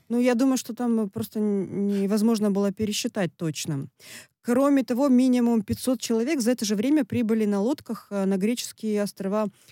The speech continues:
Лесбос, где лагеря беженцев остаются переполненными там ещё с две тысячи пятнадцатого года. Э, жители острова не дают мигрантам пристать к острову, отгоняют их лодки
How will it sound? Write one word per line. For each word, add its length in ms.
Лесбос, 540
где 380
лагеря 360
беженцев 420
остаются 340
переполненными 640
там 180
ещё 200
с 20
две 140
тысячи 260
пятнадцатого 580
года. 380
Э, 180
жители 500
острова 680
не 200
дают 360
мигрантам 580
пристать 460
к 120
острову, 540
отгоняют 680
их 200
лодки 800